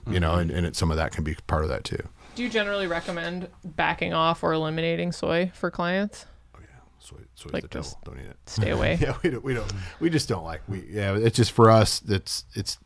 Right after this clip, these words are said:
Speaker 1: we've never seen it from our perspective as, like, a good thing.
Speaker 3: Yeah.
Speaker 1: But I know, like,
Speaker 3: Yeah.
Speaker 1: if you're, you know, vegan or vegetarian, it's a, it's potentially a part of, like, your,
Speaker 3: Right.
Speaker 1: what you do, and, but
Speaker 2: And even
Speaker 1: definitely
Speaker 2: then, it
Speaker 1: aware.
Speaker 2: doesn't
Speaker 1: More
Speaker 2: have
Speaker 1: for
Speaker 2: to be a staple.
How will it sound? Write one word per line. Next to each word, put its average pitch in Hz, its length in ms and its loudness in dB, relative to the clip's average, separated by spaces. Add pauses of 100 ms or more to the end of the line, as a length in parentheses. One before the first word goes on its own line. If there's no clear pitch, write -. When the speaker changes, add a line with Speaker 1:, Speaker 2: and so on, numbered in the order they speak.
Speaker 1:
we've 104 240 2
never 98 240 4
seen 101 320 0
it 98 180 -2
from 87 300 -6 (240)
our 98 140 6
perspective 90 500 -2
as, 73 80 -6
like, 76 140 -12
a 73 40 -8
good 69 300 -10
thing. 73 320 2
Speaker 3:
Yeah. 190 480 -4
Speaker 1:
But 107 100 8
I 110 80 10
know, 107 140 8
like, 92 140 8
Speaker 3:
Yeah. - 180 -6
Speaker 1:
if - 160 -4
you're, 90 240 2 (120)
you 101 140 -2
know, 78 60 2
vegan 120 640 10
or 101 80 8
vegetarian, 110 640 8
it's 87 160 4
a, 80 140 0 (200)
it's - 220 -8 (260)
potentially 92 480 -2
a 78 60 -2
part 80 240 2
of, 73 140 -4
like, 76 260 -4
your, 73 360 -4 (200)
Speaker 3:
Right. 196 220 -4
Speaker 1:
what 80 160 -4
you 76 100 -4
do, 76 300 -2
and, 73 220 -6 (200)
but 76 200 -4 (440)
Speaker 2:
And - 100 2
even 104 120 8
Speaker 1:
definitely 107 160 6
Speaker 2:
then, - 40 6
it - 40 6
Speaker 1:
aware. - 140 6
Speaker 2:
doesn't 113 160 6
Speaker 1:
More 175 160 12
Speaker 2:
have - 80 6
Speaker 1:
for 123 160 12
Speaker 2:
to 82 40 -6
be 92 140 -6
a 85 60 -4
staple. - 500 -8